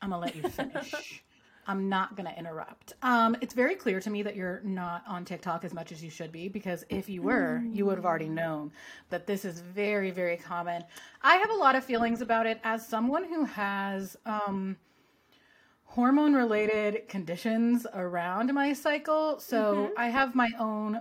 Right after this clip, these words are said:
Speaker 1: personal experience to bring into this, where I do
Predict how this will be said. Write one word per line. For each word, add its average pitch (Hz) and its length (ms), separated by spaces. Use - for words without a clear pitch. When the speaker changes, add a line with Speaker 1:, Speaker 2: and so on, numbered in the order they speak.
Speaker 1:
personal 311 480
experience 202 580
to 208 60
bring 202 260
into 196 260
this, 196 240
where 190 460
I 220 140
do 226 600